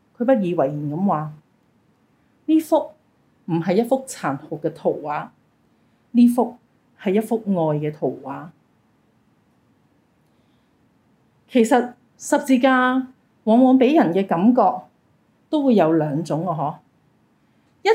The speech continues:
種就好似係呢一個中國嘅女孩子咁樣諗，感覺到好逆-，佢好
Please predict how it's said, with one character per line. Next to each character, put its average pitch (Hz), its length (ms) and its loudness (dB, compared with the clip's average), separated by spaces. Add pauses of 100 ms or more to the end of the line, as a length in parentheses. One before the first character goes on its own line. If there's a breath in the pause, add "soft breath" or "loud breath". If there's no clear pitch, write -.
種 262 260 4
就 277 140 0
好 220 100 0
似 269 240 0
係 233 320 2
呢 220 80 2
一 277 160 4
個 226 100 2
中 294 220 2
國 262 160 2
嘅 185 80 2
女 175 160 4
孩 180 220 -4
子 165 180 -10
咁 190 140 -2
樣 180 180 -4
諗， 165 300 -2 (1400)
感 220 140 2
覺 254 120 4
到 185 140 -2
好 170 140 -2
逆-， 202 200 2
佢 190 460 -6
好 269 280 0